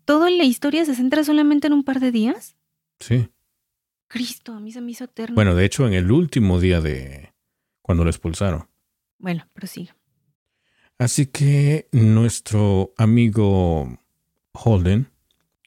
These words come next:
Speaker 2: decide ir a visitar a su profesor, uno de los profesores que sí le caía bien, ¿eh? Porque no todos. El profesor este se llamaba Spencer,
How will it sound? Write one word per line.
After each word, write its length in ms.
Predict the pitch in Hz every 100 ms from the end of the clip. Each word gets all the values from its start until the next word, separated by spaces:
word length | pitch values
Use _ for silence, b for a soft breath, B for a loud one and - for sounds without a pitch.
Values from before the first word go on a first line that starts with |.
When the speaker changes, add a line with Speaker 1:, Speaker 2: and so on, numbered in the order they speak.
| _
Speaker 2:
decide 400 | 107 104 - 147
ir 120 | 143
a 40 | 139
visitar 380 | 113 98 107 107
a 80 |
su 600 | 98 - 92 85 82 80 -
profesor, 560 | 90 - - 98 101 139 _ _ _ _ _
uno 180 | 104 104
de 60 | 98
los 100 | 85
profesores 500 | 90 90 92 87 80
que 200 | 78 78
sí 260 | - 127
le 120 | 170
caía 340 | - 87 87 80
bien, 260 | 87 92
¿eh? 100 | 82
Porque 280 | 87 73 76
no 180 | 82 90
todos. 640 | - 95 110 - - - _ _ _ _ _
El 140 | 104
profesor 360 | 98 98 104 120
este 180 | 120 113
se 120 | 101
llamaba 320 | 92 98 92
Spencer, 680 | 87 - 104 92 95 131